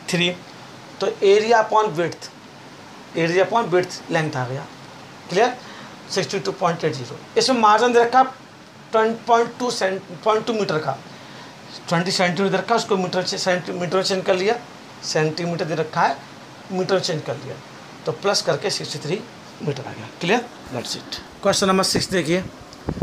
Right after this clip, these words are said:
the slant height and base diameter, the slant height and ba-, base diameter of a conical tomb are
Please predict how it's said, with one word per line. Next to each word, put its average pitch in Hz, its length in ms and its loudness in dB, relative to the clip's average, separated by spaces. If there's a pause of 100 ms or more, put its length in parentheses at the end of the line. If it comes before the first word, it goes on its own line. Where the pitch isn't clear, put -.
(340)
the 190 120 4
slant 208 440 4
height 233 440 4
and 208 240 2
base 175 280 4 (320)
diameter, 151 520 2 (640)
the 165 100 4
slant 170 340 4
height 175 220 4
and 233 200 4 (500)
ba-, 190 220 4
base 185 240 4
diameter 135 480 0 (460)
of 196 360 6
a 214 180 4
conical 196 480 2 (140)
tomb 180 300 4
are 170 260 2